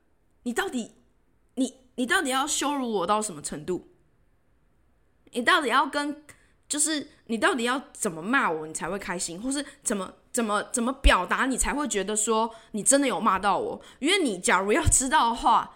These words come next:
我早就知道自己很烂了，你不用一直提醒我，而且我每天都很努力的在改善这个问题，但是就是不够，我就是不够，换来换去，然后给你了你也不要，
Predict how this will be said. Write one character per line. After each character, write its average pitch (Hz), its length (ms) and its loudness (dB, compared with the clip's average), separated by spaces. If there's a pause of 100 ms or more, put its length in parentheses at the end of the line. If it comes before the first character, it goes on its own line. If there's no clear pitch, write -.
(260)
我 277 100 -2
早 233 240 4
就 311 100 0
知 285 160 4
道 311 140 4
自 294 100 -2
己 254 100 -2
很 185 260 -6
烂 226 180 4
了， 180 120 -8
你 208 80 -6
不 208 120 -4
用 349 160 2
一 392 40 0
直 302 80 -4
提 226 200 -2
醒 220 260 -2
我， 185 160 0
而 277 80 0
且 320 100 0
我 311 140 4
每 269 100 0
天 277 140 2
都 285 80 4
很 277 180 2
努 233 120 2
力 240 120 4
的 214 80 0
在 214 300 0 (220)
改 185 120 2
善 240 220 2
这 240 100 -2
个 214 120 2
问 208 200 2
题， - 320 -12 (160)
但 370 140 0
是 392 320 0 (420)
就 311 120 -6
是 453 100 10
不 453 140 8
够， 302 420 6 (240)
我 240 80 -14
就 311 80 -2
是 359 120 4
不 - 120 -4
够， 269 480 2 (1000)
换 311 280 6
来 262 100 6
换 285 220 4
去， 247 440 -4 (720)
然 226 120 0
后 277 180 4
给 294 220 0
你 269 160 2
了 214 160 6
你 220 140 0
也 269 100 4
不 196 120 -4
要， 220 340 0